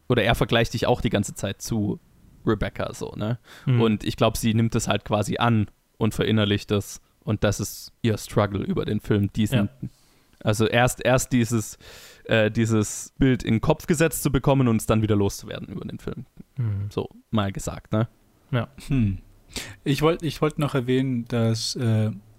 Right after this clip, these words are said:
Speaker 3: für mich das gar nicht so rüberkam, dass Maxim einfach, ah, ich will eine stille Frau und die mir gehorcht und die hier reinpasst.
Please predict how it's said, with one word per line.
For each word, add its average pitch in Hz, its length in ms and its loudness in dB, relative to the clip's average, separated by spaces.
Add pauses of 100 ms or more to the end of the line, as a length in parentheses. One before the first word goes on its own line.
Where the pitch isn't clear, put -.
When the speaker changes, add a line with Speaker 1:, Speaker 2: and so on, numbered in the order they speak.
(600)
Speaker 3:
für - 160 -2
mich 143 240 2
das - 200 0
gar 127 140 4
nicht 131 140 2
so - 140 0
rüberkam, 123 920 0
dass 123 200 2
Maxim 123 400 2
einfach, 117 380 2
ah, 113 140 4
ich 110 160 0
will 120 100 4
eine 113 140 4
stille 113 320 2
Frau 113 560 2 (320)
und 117 200 -6
die 113 80 -2
mir 110 440 2 (500)
gehorcht 110 760 0
und 107 140 0
die 110 120 -2
hier 110 180 -2
reinpasst. 110 760 -2